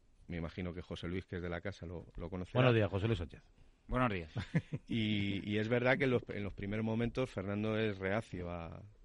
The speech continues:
Speaker 1: a aceptar, porque, claro, él, era, iba a ser muy invasivo. O sea, sale gente que no ha hablado nunca públicamente. Para empezar, su esposa, para continuar, su madre. Eh, entonces, eh, él, porque est-,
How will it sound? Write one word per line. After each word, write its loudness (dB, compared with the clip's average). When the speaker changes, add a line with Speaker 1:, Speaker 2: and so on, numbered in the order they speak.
Speaker 1:
a -6
aceptar, -4
porque, -6
claro, -2
él, -10
era, -6
iba -4
a -2
ser -4
muy 0
invasivo. -2
O -6
sea, -10
sale -6
gente -4
que 0
no 2
ha 2
hablado 0
nunca -2
públicamente. -2
Para -6
empezar, -6
su -4
esposa, -4
para -6
continuar, -4
su -10
madre. -4
Eh, -10
entonces, -8
eh, -14
él, -6
porque -6
est-, -14